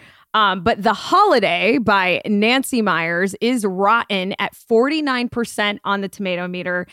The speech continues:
It is arguably, I think, that The Holiday should definitely be a Rotten Tomatoes is Wrong podcast episode, because Kate Winslet, Jack Black, that little, the cutest old man to ever be in a film, Cameron Diaz, Jude Law.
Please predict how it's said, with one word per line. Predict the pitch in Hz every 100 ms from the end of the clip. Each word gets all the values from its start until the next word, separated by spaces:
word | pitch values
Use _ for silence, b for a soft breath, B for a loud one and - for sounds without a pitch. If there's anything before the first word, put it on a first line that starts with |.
| b b
It | -
is | 214 -
arguably, | 214 240 247 254 226 247 -
I | 233 269
think, | - 269 254 - b b b
that | 220 214
The |
Holiday | 190 233 247 240 233
should | - 170
definitely | 208 208 233 233 - 233
be | 190 208 196 190 -
a |
Rotten | 190 190 196
Tomatoes | 190 196 196 190
is | 190 185
Wrong | 175 175
podcast | - 180 175 170 165 -
episode, | - 175 175 170 165 - B
because | - 202 196 185
Kate | - 294 294
Winslet, | 262 247 208 240 226
Jack | 196 240 226 247
Black, | 240 208 196 196
that | 208 185 - -
little, | 240 254 294 294
the | 240
cutest | - - 277 302 349 -
old | 254 262 240
man | 233 226 226
to | 262 214
ever | 220 262 254
be | 247 226 226 b b
in | 233
a | 247
film, | - 214 202 202
Cameron | - 285 285 277
Diaz, | 233 214 208 190
Jude | 160 240 254
Law. | 214 202 196 190